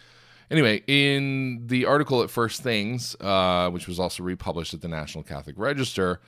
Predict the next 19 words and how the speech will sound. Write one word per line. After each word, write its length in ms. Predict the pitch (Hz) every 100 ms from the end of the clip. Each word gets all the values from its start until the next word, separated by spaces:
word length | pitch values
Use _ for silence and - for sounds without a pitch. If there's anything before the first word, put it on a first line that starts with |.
| _ _ _ _ -
Weigel 380 | 98 147 220 208
gave 460 | 139 131 127 117 120
a 100 | 113
bunch 400 | 104 101 104 101 -
of 260 | 92 90 90
suggested 720 | 113 98 76 - 101 104 90
New 100 | 165
Year's 300 | 120 87 80
resolutions. 800 | 73 65 65 62 71 73 76 -
And, 380 | 87 87 85 90
you 80 | 95
know, 160 | 67 78 _
they're 180 | 123 104
all 180 | 95 95
of 100 | 92
varying 500 | 82 87 92 92 90
and 180 | 78 -
platitudinous 960 | - 85 85 - - 113 92 78 -
value, 600 | 82 92 82 65 80